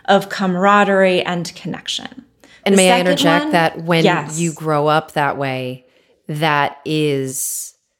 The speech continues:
Speaker 2: your identity in terms of your family structure. So, like, your nuclear definition of family is whoever's playing your dad and mom, and, like, you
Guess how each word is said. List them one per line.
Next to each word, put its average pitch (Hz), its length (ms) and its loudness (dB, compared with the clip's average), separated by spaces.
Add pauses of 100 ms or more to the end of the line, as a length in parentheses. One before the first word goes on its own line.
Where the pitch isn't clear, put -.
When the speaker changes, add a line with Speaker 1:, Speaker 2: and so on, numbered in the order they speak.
(640)
Speaker 2:
your 147 680 -2 (220)
identity 139 880 -2
in 143 140 -4
terms 147 320 -6
of 135 180 -6
your 120 100 -4
family 151 760 0
structure. - 680 -8 (240)
So, 196 220 2
like, 160 280 0
your 220 300 6
nuclear 175 1120 0
definition 156 680 -2
of 147 180 -4
family 143 840 -2 (220)
is 151 120 -4
whoever's 156 320 -2
playing 143 360 -4
your 160 120 -4
dad 160 460 0
and 131 180 -4
mom, 156 380 0
and, 127 140 -4
like, 123 280 -6
you 165 240 -4